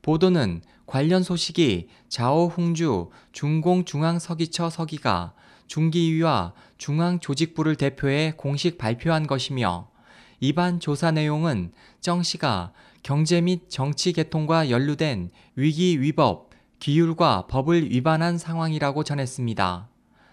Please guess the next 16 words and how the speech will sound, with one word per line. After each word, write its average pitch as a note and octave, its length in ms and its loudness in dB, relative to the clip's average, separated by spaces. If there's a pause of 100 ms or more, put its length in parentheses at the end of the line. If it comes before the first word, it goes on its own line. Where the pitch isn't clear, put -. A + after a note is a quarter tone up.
(260)
한편 E3 640 0
보도에 F3 360 2
따르면 D#3 640 0 (300)
이 E3+ 200 2
정보는 D3+ 680 0 (200)
아직 D3 500 -2 (220)
중공 E3 480 0
정부 C#3+ 340 -2
당국의 D#3 480 0
확인을 D#3+ 600 -2
거치지 C#3+ 480 -2
않았습니다. A#2+ 840 -2 (1300)
중국이 E3+ 720 0 (140)
독일, F#3 500 0
프랑스를 F3+ 540 -2
제치고 D3+ 680 -2